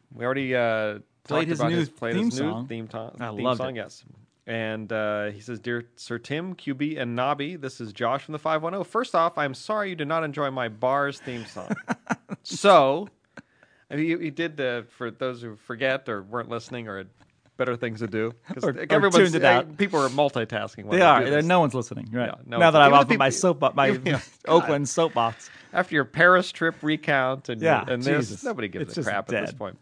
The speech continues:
Speaker 2: Yeah.
Speaker 1: Uh, he, a couple weeks ago, Josh gave us a Bars theme song that was, uh,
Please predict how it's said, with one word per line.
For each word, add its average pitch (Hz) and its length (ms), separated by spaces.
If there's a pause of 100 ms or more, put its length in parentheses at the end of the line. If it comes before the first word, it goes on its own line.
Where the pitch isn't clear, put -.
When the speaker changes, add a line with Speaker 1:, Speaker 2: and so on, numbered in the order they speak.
(120)
Speaker 2:
Yeah. 117 140 (260)
Speaker 1:
Uh, 117 460 (1040)
he, 123 160
a 131 240
couple 156 240
weeks 135 180
ago, 113 180
Josh 107 440
gave 107 180
us 101 140
a 95 80
Bars 104 360
theme 98 260
song 87 320
that 80 100
was, 90 280
uh, - 300